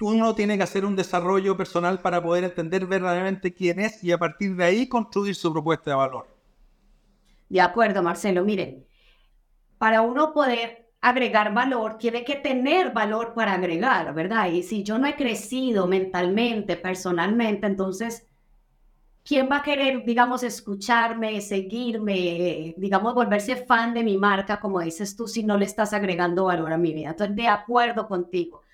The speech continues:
Speaker 2: Todo empieza con el desarrollo personal. Marcelo, muchas gracias. ¿Cómo te encuentran en redes sociales?
Speaker 1: Bueno, me encuentran en TikTok y en, eh, Instagram, eh, arroba Marcelo Orlando.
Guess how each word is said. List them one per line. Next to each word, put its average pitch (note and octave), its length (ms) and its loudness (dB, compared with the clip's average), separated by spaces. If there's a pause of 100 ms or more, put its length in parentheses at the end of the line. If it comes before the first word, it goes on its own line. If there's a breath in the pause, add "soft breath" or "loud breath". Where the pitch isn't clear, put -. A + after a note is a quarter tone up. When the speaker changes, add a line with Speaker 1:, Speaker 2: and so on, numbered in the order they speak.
(220 soft breath)
Speaker 2:
Todo C4+ 220 6
empieza A#3+ 500 -2
con G3+ 140 0
el F#3+ 80 0
desarrollo F3 580 -2
personal. E3 480 -2 (260 loud breath)
Marcelo, A3+ 440 0
muchas A#3 320 0
gracias. C#4 420 0
¿Cómo A#3+ 260 -2
te C4+ 80 -2
encuentran A#3 460 -2
en A#3 100 -4
redes G#3 260 0
sociales? G3+ 720 -2 (240)
Speaker 1:
Bueno, E3+ 240 2
me D#3+ 80 -2
encuentran F#3+ 480 0
en F3+ 260 -4
TikTok G3 720 0
y F3+ 240 0
en, F#3 240 0
eh, E3 400 -2
Instagram, G3+ 760 -2 (460)
eh, C#3+ 500 -2
arroba F3 460 2
Marcelo D3+ 460 -2
Orlando. A#2+ 420 -2